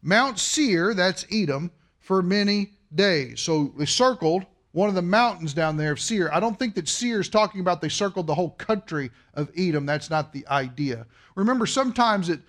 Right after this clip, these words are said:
these words that are these, these names of these places that are brought up can mean a specific mountain. It can mean a specific person. But sometimes just as one person's name deals with a nation,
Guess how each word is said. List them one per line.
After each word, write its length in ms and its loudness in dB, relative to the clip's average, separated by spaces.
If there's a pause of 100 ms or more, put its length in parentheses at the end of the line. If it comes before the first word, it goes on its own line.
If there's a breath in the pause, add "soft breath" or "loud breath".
(160 soft breath)
these 240 2
words 480 4
that 100 4
are 100 2
these, 260 -2
these 180 -2
names 240 -2
of 60 -2
these 140 -2
places 380 0
that 100 -2
are 80 0
brought 280 2
up 340 2 (200 soft breath)
can 220 2
mean 440 0
a 80 0
specific 720 -2
mountain. 520 0 (160 soft breath)
It 140 0
can 160 -2
mean 240 -2
a 80 -2
specific 500 -4
person. 400 0 (160 soft breath)
But 120 -4
sometimes 480 2
just 180 0
as 140 0
one 260 2
person's 420 0
name 240 2
deals 240 4
with 140 -2
a 40 0
nation, 520 0